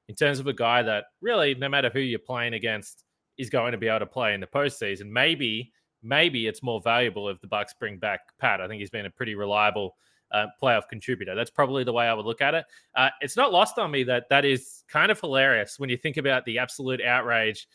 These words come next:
at the contract he got, uh, two seasons ago, uh, to, to where he is now. And he's going to get a pay rise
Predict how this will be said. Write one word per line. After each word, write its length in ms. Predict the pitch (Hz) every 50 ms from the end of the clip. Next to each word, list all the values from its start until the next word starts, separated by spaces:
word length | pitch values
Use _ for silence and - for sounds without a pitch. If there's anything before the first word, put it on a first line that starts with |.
| _ _ _ _ -
at 80 | 120
the 80 | - 120
contract 480 | - - 135 127 - - 135 120 -
he 80 | - 127
got, 280 | 101 127 117 113 113 104 - - _ _ _ _ _ -
uh, 180 | 120 110 104 - - - -
two 160 | - 180 170
seasons 380 | 143 - 196 226 247 160 127 107
ago, 300 | 104 92 101 92 95 101 - - - - - _ _ _ - -
uh, 300 | 131 123 123 127 131 -
to, 200 | 135 - 190 185
to 180 | 131 - 185
where 240 | 160 165 160 156 160
he 120 | 151 143
is 100 | 139 127
now. 280 | 123 143 151 165 160 147
And 80 | 143 139
he's 120 | 139 131
going 220 | - 160 160 160
to 60 | 165 147
get 280 | 123 156 147 151 151 - _ _ _ _ _
a 100 | 165 185
pay 300 | - - - 185 214 254
rise 440 | 269 226 175 160 135 131 123 117 -